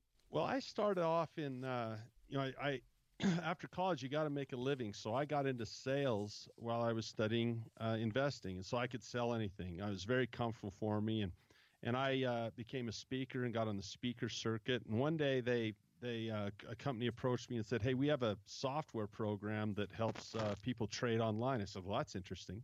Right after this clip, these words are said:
And, uh, in order to sell it, you have to learn it. And the more I, I sold it, the more I learned it. And that's how I got into paper. One day, uh, years and years and years ago, I just got a call. Someone gave my name to Robert Kiyosaki. They invited me to come to an event, an event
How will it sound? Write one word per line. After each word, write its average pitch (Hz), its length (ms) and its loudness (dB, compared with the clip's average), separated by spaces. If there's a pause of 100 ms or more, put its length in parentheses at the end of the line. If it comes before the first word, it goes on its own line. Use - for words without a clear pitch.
(720)
And, 135 280 2
uh, 127 280 2
in 139 100 0
order 143 200 2
to 110 60 -4
sell 165 220 0
it, 135 80 -2
you 123 60 -2
have 120 120 -2
to 113 60 -10
learn 139 300 0
it. 98 100 -6
And 110 80 -12
the 107 60 -2
more 139 260 2
I, 131 240 0 (180)
I 120 160 -4
sold 147 360 -4
it, - 100 -4
the 113 60 -6
more 123 160 2
I - 20 4
learned 123 280 2
it. 147 40 2
And 135 80 -4
that's 135 200 0
how 127 100 -2
I 123 80 -2
got 127 180 2
into 107 140 -2
paper. 143 480 -2
One 151 240 4
day, 147 440 2 (580)
uh, 113 400 4
years 147 340 0
and 127 100 -6
years 127 280 0
and 117 80 -6
years 123 220 0
ago, 127 220 2
I 147 60 4
just 123 220 -6
got 127 140 2
a 120 40 0
call. 143 580 2
Someone 131 300 -2
gave 123 220 0
my 127 120 0
name 127 280 2
to 117 140 -2
Robert 120 360 2
Kiyosaki. 123 720 -2
They 135 100 2
invited 117 540 2
me 120 100 0
to 110 120 0
come 123 280 0
to 113 140 4
an 104 60 4
event, 123 420 2
an 110 120 2
event 120 340 2